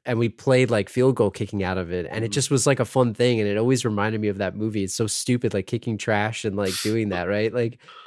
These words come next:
Speaker 1: I don't know. It's just a lot of fun. And you, you, me, and a bunch of our friends, like,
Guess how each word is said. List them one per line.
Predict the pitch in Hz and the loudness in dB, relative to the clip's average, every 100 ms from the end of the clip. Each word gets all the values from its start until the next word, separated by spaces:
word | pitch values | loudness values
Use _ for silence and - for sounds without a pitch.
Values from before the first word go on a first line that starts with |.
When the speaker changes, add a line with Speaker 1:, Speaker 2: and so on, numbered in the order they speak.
| - - | -8 2
Speaker 1:
I | 139 | 4
don't | |
know. | 135 117 101 | 6 4 0
It's | 104 131 | -4 -2
just | 139 | 2
a | 175 | 4
lot | 123 127 | 6 4
of | - | 4
fun. | 131 92 | 2 2
And | 120 | 2
you, | 131 175 277 | 2 2 0
you, | 131 123 196 202 | 0 2 4 4
me, | 170 165 180 180 | 6 8 8 6
and | 131 | 4
a | 120 | 2
bunch | 107 151 151 | 2 0 4
of | |
our | 139 | 2
friends, | - 127 123 | 4 4 4
like, | 117 101 | 2 2